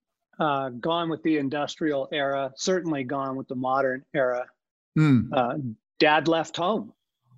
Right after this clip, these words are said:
Speaker 2: Yeah.
Speaker 1: and the s-, the son never worked alongside of his dad anymore. He wasn't with his uncle in the shop. He wasn't with the men, you know, in the mill. And so the, the context of masculine initiation for thousands of years was lost.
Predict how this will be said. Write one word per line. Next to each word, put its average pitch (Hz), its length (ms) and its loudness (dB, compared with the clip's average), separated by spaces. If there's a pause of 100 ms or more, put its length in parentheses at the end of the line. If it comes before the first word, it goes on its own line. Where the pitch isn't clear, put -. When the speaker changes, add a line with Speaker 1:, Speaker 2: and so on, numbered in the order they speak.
(300)
Speaker 2:
Yeah. 135 320 4
Speaker 1:
and 135 220 -2
the 139 60 0
s-, - 360 -2
the 147 100 0
son 151 380 4
never 147 260 0
worked 147 340 0
alongside 147 680 0
of 147 60 -2
his 131 160 -2
dad 147 300 0
anymore. 143 500 0
He 139 60 -2
wasn't 147 260 -2
with 151 140 0
his 143 160 -2
uncle 143 340 -2
in 139 100 -2
the 139 80 -4
shop. 143 520 0
He 151 60 -2
wasn't 147 300 0
with 151 180 -4
the 143 60 -8
men, 143 480 -4 (140)
you 165 140 4
know, 139 340 2
in 147 140 0
the 143 60 0
mill. 143 500 0 (680)
And 143 140 2
so 143 440 4 (100)
the, 165 260 2
the 160 80 -4 (100)
context - 1200 -2
of 147 100 -2
masculine 147 560 0
initiation 139 680 -2
for 127 140 -6
thousands 143 440 0
of 117 100 -8
years 151 380 2
was 123 140 -6
lost. 135 540 2